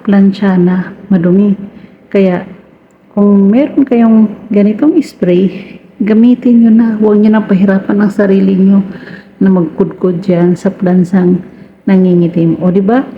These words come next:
Kita nyo naman po ang itsura, ang diferensya. So, kung meron pang itim, saksak ulit. Tapos pag mainit, isprayhan ulit. Paulit-ulit lang po yung proseso. At maraming maraming salamat po sa lahat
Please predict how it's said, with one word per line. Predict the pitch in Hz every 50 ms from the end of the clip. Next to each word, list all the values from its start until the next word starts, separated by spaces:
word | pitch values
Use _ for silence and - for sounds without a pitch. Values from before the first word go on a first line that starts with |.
| - - - - - _
Kita | - - 185 180 - 180
nyo | 180 180 180 175
naman | 175 170 170 175 170 -
po | 180 151
ang | 165 175 170
itsura, | 175 - - 185 170 175 180 180 190 190 185 - - - - - - - -
ang | 185 185 180 170
diferensya. | 170 175 - 190 180 175 175 175 170 - - 180 175 180 170 - - - - - - _ _ _
So, | - - 190 180
kung | 175 196 196 202
meron | 233 262 294 302 285
pang | 294 - -
itim, | 311 311 285 - 254 240 262 262
saksak | 262 - - - - - - 196 190 -
ulit. | - 107 - - 143 143 - - - - -
Tapos | 190 - 180 175 -
pag | - 190 180
mainit, | 180 208 285 302 311 294 262 254 262 - - - - - - - - - -
isprayhan | - 185 - - - 180 185 180 185 185
ulit. | - 196 185 175 170 170
Paulit-ulit | - 254 262 262 262 254 254 - - 226 220 214 220 214 -
lang | 220 202 196
po | 190 - 196
yung | 160 185 190
proseso. | 175 - 190 180 180 - 180 165 165 - 190 175 180 - - - - _ _ _ _ _ _ - - - - - - - - -
At | 240 -
maraming | - 214 214 226 226 240 247 240
maraming | 226 214 202 208 208 208 208 202
salamat | - - 196 185 185 185 175 170 - -
po | - 240 269
sa | - - 208
lahat | 185 180 185 185